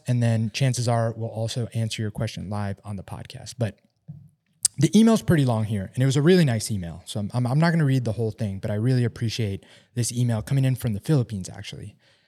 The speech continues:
The question boils down to this. So my question is, should you get stripped off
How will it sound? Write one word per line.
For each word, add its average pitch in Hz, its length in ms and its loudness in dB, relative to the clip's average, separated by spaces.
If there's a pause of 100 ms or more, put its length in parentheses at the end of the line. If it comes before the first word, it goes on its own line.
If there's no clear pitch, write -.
(260)
The 131 140 2
question 113 840 0
boils 110 340 2
down 101 200 -4
to - 100 -10
this. - 180 -12
So 110 240 -2 (400)
my 123 60 -2
question 175 340 4
is, 123 200 4 (140)
should 170 400 0
you 185 100 6
get 156 240 0
stripped - 520 -2 (100)
off 117 440 -2